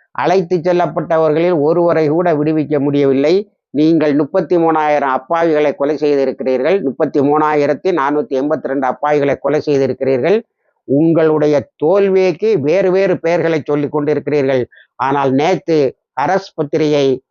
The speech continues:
ஒரு முழு ஆய்வை மேற்கொண்டு, அது ஹீப்ரு மொழி பத்திரிகை, அது தஸ்னிம் என்ற,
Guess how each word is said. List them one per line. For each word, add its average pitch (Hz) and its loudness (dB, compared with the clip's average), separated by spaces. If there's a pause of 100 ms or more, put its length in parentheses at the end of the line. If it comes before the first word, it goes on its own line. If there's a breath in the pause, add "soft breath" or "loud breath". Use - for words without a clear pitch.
(100)
ஒரு 139 0
முழு 160 2
ஆய்வை 185 0
மேற்கொண்டு, 151 -2 (360)
அது 135 0
ஹீப்ரு 185 2
மொழி 170 2
பத்திரிகை, 160 -2
அது 156 0 (100)
தஸ்னிம் 190 -2 (340)
என்ற, 151 0